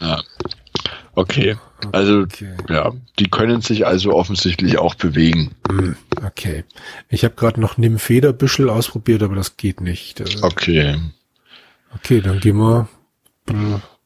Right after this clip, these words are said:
Speaker 2: nach Norden weiter.
Speaker 1: Wir bräuchten echt mal Streichhölzer oder so, ne, um
Speaker 2: Ja.
Speaker 1: unsere Kerze anzuzünden.
Speaker 2: Das wäre nicht
Speaker 1: Ja.
Speaker 2: schlecht.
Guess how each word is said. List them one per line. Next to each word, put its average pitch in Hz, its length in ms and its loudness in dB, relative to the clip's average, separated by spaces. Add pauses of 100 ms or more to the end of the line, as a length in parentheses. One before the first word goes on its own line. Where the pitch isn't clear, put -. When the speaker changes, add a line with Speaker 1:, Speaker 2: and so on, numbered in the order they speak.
(1120)
Speaker 2:
nach 101 180 -6
Norden 135 400 -2
weiter. 180 220 -2
Speaker 1:
Wir 190 80 0
bräuchten 170 500 -2
echt 113 240 0
mal 139 120 4
Streichhölzer 123 760 2
oder 85 200 -2
so, 85 240 -4
ne, 95 140 -4
um 117 100 2
Speaker 2:
Ja. 127 80 0
Speaker 1:
unsere 101 280 -2
Kerze 120 480 -4
anzuzünden. 85 640 -4
Speaker 2:
Das - 120 -8
wäre 104 140 -2
nicht 98 120 4
Speaker 1:
Ja. 95 140 4
Speaker 2:
schlecht. - 440 -6